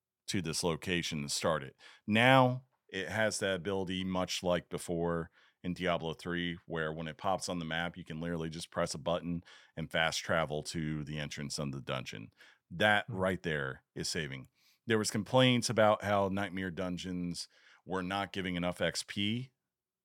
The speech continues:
Speaker 1: because, like, when you got to the high, high tiers of this, people were going away from them and just doing regular dungeons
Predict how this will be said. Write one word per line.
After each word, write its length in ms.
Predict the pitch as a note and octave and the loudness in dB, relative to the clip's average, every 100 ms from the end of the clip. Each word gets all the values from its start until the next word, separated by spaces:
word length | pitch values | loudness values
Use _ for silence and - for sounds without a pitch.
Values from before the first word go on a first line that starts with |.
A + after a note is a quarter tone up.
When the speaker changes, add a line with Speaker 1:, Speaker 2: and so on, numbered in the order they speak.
| _ _ _ _ _ - | _ _ _ _ _ -12
Speaker 1:
because, 460 | G2 F2 G2 F2 | -8 0 2 2
like, 160 | F#2 F2 | 0 0
when 160 | F2 F2+ | -2 -2
you 80 | |
got 180 | E2 F#2+ | -2 -4
to 120 | - E2+ | -4 -6
the 100 | D#2+ | -4
high, 380 | F#2 F2+ F#2 | 0 2 2
high 280 | E2+ E2+ E2 | 2 -2 -4
tiers 400 | E2 - F2+ F2+ | -4 -6 -6 -4
of 60 | G2+ | -2
this, 300 | G#2+ A2 - _ - _ | -2 -2 -6 _ -20 _
people 340 | - C3 B2 A2+ | -2 -2 0 -2
were 140 | G#2 | 0
going 260 | F#2 G#2 F2+ | 0 -2 -2
away 360 | D#2+ E2+ B2 | -4 0 2
from 200 | A#2 G#2 | 2 -2
them 160 | F2+ E2 | -2 -2
and 100 | E2 | -6
just 220 | - E2+ | -8 -8
doing 240 | A2 F#2 D#2 | -6 -6 -6
regular 440 | D2 G2 G2 F2 | -2 -2 -2 -4
dungeons 640 | D2 E2 D2 D#2+ D#2 C#2+ | -2 -4 -4 -6 -8 -8